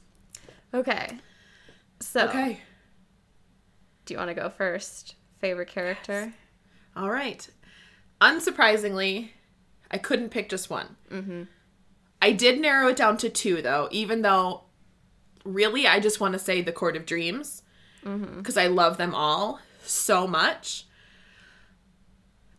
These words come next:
Speaker 2: But that was the easy way out. So I narrowed it down to two.
Speaker 1: <laughs>
Speaker 2: <clears throat> Um,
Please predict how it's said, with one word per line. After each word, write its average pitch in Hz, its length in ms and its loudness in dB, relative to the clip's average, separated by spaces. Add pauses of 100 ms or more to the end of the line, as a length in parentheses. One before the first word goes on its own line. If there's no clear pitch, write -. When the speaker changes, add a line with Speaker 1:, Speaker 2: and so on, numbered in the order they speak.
Speaker 2:
But 262 180 4
that 247 140 8
was 262 140 6
the 226 80 -2
easy 220 240 4
way 175 180 4
out. - 320 -2 (320)
So - 200 0
I 202 100 4
narrowed 202 280 4
it 214 80 2
down 269 200 12
to 262 100 10
two. 262 1040 2
Speaker 1:
<laughs> - 40 -
Speaker 2:
<clears throat> 277 60 -10 (1600)
Um, 190 400 4